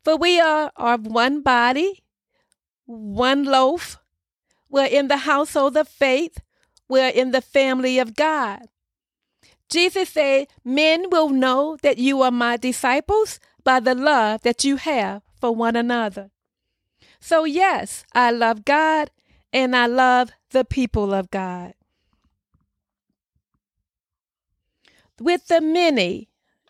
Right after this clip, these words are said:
actually hundreds, even thousands of podcasts that are now airing, I now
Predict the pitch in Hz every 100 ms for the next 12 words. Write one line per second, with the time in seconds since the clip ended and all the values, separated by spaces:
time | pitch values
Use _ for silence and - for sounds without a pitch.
0 | - 320 311 330 311 294 - 330 277 220
1 | 175 - - _ _ _ _ - 339 349
2 | 339 330 - 320 285 262 233 202 190 208
3 | - _ _ - 240 - - 311 285 254
4 | - 214 190 202 - _ _ _ 240 233
5 | 226 220 240 254 254 254 262 - _ 247
6 | 240 220 190 175 190 - _ _ _ _
7 | _ _ _ _ _ _ _ - _ -
8 | 294 330 349 294 302 311 320